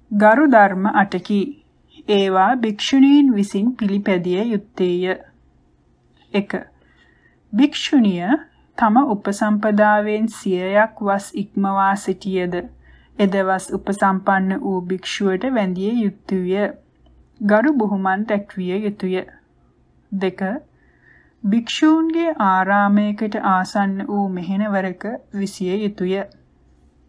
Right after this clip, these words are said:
තුන. අඩමසක් පාසා භික්ෂූන් කරා එළඹ පොහෝ විචාල යුතුය. අවවාද ලබා ගත යුතුය. හතර.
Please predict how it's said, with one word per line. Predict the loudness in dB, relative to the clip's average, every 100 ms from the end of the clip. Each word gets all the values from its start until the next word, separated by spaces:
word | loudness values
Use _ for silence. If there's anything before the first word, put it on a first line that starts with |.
| _ _ _ _ _
තුන. | -2 -2 -2 -8 -12 _ _ _ _ _ _ _ -4
අඩමසක් | -2 0 -2 -2 -4 -4
පාසා | -2 -2 0 0 0
භික්ෂූන් | 0 -4 -8 -6 -4 -4
කරා | -2 0 0 -2 -2
එළඹ | -8 -6 -6 -6 -8 _ _ -8
පොහෝ | -6 -2 -4 -2
විචාල | -4 -4 -6 -4 -4
යුතුය. | -6 -8 -6 -6 -6 -10 _ _ _ _ -4
අවවාද | -2 -2 -4 -6 -6
ලබා | -4 -2 -2 -2 -2
ගත | -4 -6
යුතුය. | -6 -6 -6 -8 -8 -12 _ _ _ _ _ _ _ _ _ _ _ _ _ _
හතර. | -8 -2 0 0 -4